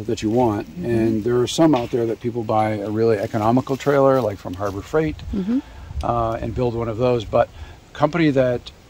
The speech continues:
Speaker 1: makes the kit also came out with a kit trailer, working with another tra-, with a trailer company. So they don't sell it directly, but this trailer is specifically sized and made to fit this camper.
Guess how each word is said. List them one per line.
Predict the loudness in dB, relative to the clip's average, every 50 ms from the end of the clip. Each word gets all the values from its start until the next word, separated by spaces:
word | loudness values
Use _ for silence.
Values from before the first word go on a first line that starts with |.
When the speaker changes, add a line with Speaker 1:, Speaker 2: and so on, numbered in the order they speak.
| -20 -20 -20 -14 -10
Speaker 1:
makes | -8 -8 -8 -8 -8
the | -6
kit | -2 -2 -2 -2 -2 -10 -20 -20 -6 2
also | 6 6 6 6 4 -2
came | -2 0 0 2
out | 2 2 2 2
with | -2 -6
a | -6
kit | -6 -6 -2 -2 -2 -2 -2 -4
trailer, | -2 2 4 6 6 6 4 2 -2 -6 -10 -16 -18 -18 -18 -20 -20 -12 -2
working | 2 2 4 4 6 4
with | 4 4 4
another | 2 2 2 2 2 0
tra-, | 0 2 2 2 4
with | 2 2 0
a | 2
trailer | 6 10 10 10 10 10
company. | 6 2 -2 -2 -4 -8 -6 -2
So | -2 -2 0
they | 2 2 4
don't | 4 4 2 2
sell | 2 4 4 4 4
it | 2
directly, | 2 4 4 4 4 2 -4 -6 -6 -8 -12 -14 -16 -18 -20 -20 -8 0 4
but | 6 6 6 4 2 -8 -10 -4
this | -4 -2 -2
trailer | 0 4 8 8 10 10 10 8 6
is | 4 0 -2
specifically | -4 -4 -2 0 0 0 0 0 0 2 4 4 4 2
sized | 2 2 4 6 6 6 6 4 2 2 2
and | 0 2 2
made | 2 0 0 0 -2 -2
to | -6 -8
fit | -6 -2 -2 -2 -2 -2
this | -6 -6 -4
camper. | -2 -2 -2 -2 -2 -2 -4 -4